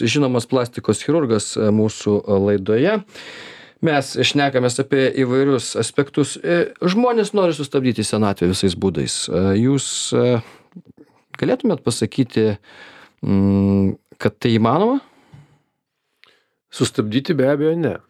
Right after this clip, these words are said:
Speaker 2: Užmaskuoti kažkiek tai, taip. Tai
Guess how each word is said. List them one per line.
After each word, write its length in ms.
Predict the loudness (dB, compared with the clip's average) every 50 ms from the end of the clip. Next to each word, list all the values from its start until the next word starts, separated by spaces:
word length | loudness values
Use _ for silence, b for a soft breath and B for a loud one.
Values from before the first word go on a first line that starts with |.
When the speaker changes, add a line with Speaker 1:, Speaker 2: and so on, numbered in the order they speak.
| _ _ _ _ _ _ _ _ _ _ _ -2
Speaker 2:
Užmaskuoti 960 | -2 0 0 2 0 0 0 -2 -6 -2 0 2 2 0 -2 -6 -12 -12 -12 _
kažkiek 500 | -12 -12 -12 -12 -10 -6 -4 -4 -4 -4
tai, 200 | _ -10 -12 -12 -10
taip. 300 | _ -2 -2 -2 -2 -6 _ _ _ _ _ _ _ _ _ _ _ _ _ _ _ _ _ _ _ _ _ _ _ _ _ _ _ _ _ -2
Tai 180 | 0 0 2